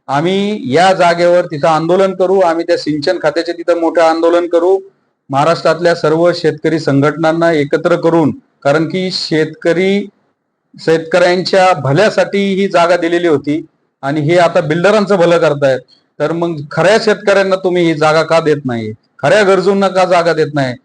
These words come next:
पुण्यामध्ये अशा क्वचितच एवढी मोठी जागा असेल आणि अनेक शासकीय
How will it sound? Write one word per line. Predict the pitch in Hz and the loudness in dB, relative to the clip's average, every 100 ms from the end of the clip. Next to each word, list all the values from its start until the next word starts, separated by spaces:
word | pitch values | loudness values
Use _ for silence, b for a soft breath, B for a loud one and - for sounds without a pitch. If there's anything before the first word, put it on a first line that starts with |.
| _ _ 139 - _ - | _ _ -20 -20 _ -4
पुण्यामध्ये | 165 185 185 175 190 | 0 2 2 2 4
अशा | 190 156 180 185 185 190 - _ - | 4 2 2 2 2 0 -8 _ -6
क्वचितच | 170 175 214 220 196 | -4 -2 -2 0 0
एवढी | 190 180 190 | 0 2 2
मोठी | 180 190 170 | 0 0 2
जागा | 170 165 170 | 2 4 0
असेल | - 156 127 - _ _ | 0 -2 -2 -8 _ _
आणि | 135 160 175 | -8 -6 -4
अनेक | 185 147 170 196 180 156 | -2 0 0 -2 -2 -2
शासकीय | 156 147 - 185 180 185 | -2 -2 -4 0 4 4